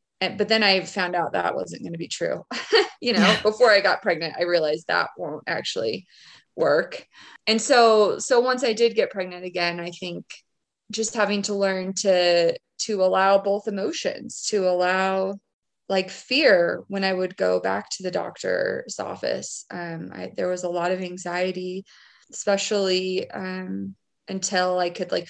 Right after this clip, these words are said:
Speaker 1: once I could feel the baby, it was easier, but there was a lot of anxiety and thoughts of, like, "What if I, he, what if the baby's dead and I don't know it again?" Or, um,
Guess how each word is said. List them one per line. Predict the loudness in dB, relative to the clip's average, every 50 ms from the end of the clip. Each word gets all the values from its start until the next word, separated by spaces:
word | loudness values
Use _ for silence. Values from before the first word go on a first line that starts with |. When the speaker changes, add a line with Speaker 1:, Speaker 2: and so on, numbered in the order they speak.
| -10 -6
Speaker 1:
once | -6 -4 0 0
I | 0
could | 0 0 -6 -8
feel | -6 -2 0 2 2 2
the | -2 -4 -4
baby, | -4 -4 -4 -4 -4 -4 -4 -2 -4 -4 -6 -10 _ _ _ _ _ _ _ _ _ _ _ _ _ _ _ _ _ _ _ _ _ -20 _ _ _ _
it | -6 -4
was | -4 -6 -6 -8 -10 _
easier, | -10 -8 -8 -8 -6 -2 -2 -2 -2 -2
but | -2 -4 -2 -2
there | -2 -2
was | -2 0 0
a | 2
lot | 2 2 2 2
of | 0 0
anxiety | -2 -6 -6 -4 -4 -2 -2 -2 -2 -2 -2 -2 -2
and | -2 -4 -6
thoughts | -6 -4 -4 -4 -4 -6
of, | -8 -6 -4
like, | -4 -4 -4 -2
"What | -4 0 0
if | 0 0 -2 -4
I, | -4 -2 -2 -2
he, | -4 -6 -10 -12 -12 -12 -12 -12 -6
what | -2 0 0
if | 0 0 0 -4
the | -4
baby's | 0 0 0 0 0 -6 -4 -2
dead | -2 0 0 0 -2
and | -2 -4
I | -4 -4 -4
don't | -4 -4 -4 -4
know | -6 -4 0 2 4
it | 4 4 4 2
again?" | -2 -4 -2 -4 -4 -4 -6 -8 -8 -10 -10 -6
Or, | -4 -2 -2 0 0 0 0 -2 -2 -4
um, | -6 -6 -8 -8 -8 -8 -8 -10 -10 -12 -12